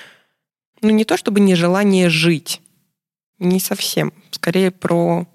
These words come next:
такую внутреннюю боль тоже, которую сложно было переносить и которую непонятно было, как ее выразить. А так она заглушалась.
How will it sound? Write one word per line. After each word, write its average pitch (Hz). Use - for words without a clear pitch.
такую -
внутреннюю 170
боль 208
тоже, 165
которую 220
сложно 175
было 160
переносить 170
и 220
которую 240
непонятно 190
было, 185
как -
ее 180
выразить. 139
А 156
так -
она 180
заглушалась. 175